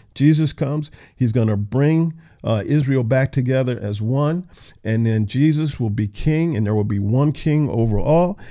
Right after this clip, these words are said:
It says, "They will live in the land that I give to my servant Jacob, where your ancestors lived.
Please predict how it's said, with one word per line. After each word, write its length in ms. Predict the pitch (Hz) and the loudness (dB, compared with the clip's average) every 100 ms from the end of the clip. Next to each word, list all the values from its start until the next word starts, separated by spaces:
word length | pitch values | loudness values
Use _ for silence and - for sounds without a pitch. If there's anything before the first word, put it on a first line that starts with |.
| - | -6
It 140 | - 110 | -2 0
says, 260 | 135 123 | 4 4
"They 140 | 123 123 | 4 4
will 200 | 110 110 | 4 4
live 300 | 139 180 151 | 4 4 2
in 140 | 123 | 2
the 80 | 113 | 2
land 340 | 120 139 147 | 2 4 4
that 100 | 123 | 2
I 120 | 110 107 | 2 0
give 320 | 110 147 139 | 0 0 0
to 80 | 123 | 0
my 180 | 113 | 2
servant 400 | 113 135 127 107 | 0 2 0 0
Jacob, 480 | 95 123 139 147 156 - - - | 0 -2 0 -4 -6 -12 -14 -2
where 160 | 117 | 2
your 160 | 113 113 | 4 4
ancestors 720 | 120 139 - 127 - 110 110 | 4 2 2 0 0 -4 -2
lived. 320 | 135 156 160 | 2 2 0